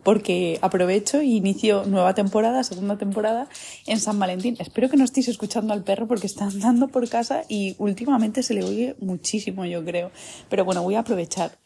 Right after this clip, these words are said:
Eh, vengo a hablaros de San Valentín y empiezo temporada el día de San Valentín porque me parece guay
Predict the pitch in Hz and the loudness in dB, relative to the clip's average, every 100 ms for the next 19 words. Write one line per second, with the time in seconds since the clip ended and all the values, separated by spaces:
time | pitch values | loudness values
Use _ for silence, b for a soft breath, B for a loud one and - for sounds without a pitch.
0 | B B B B B B - 220 202 196 | B B B B B B 2 4 4 2
1 | 208 220 339 269 262 240 233 226 202 196 | 4 6 8 8 6 4 2 4 4 2
2 | 190 190 233 247 277 - 208 202 208 208 | 0 0 2 2 0 0 2 4 2 2
3 | 240 247 320 302 277 277 254 214 247 247 | 4 4 4 4 6 6 4 4 2 4
4 | 233 233 208 208 226 240 226 196 196 190 | 4 4 2 0 2 4 2 0 0 2
5 | 185 190 247 220 240 233 233 | 2 2 2 2 4 4 2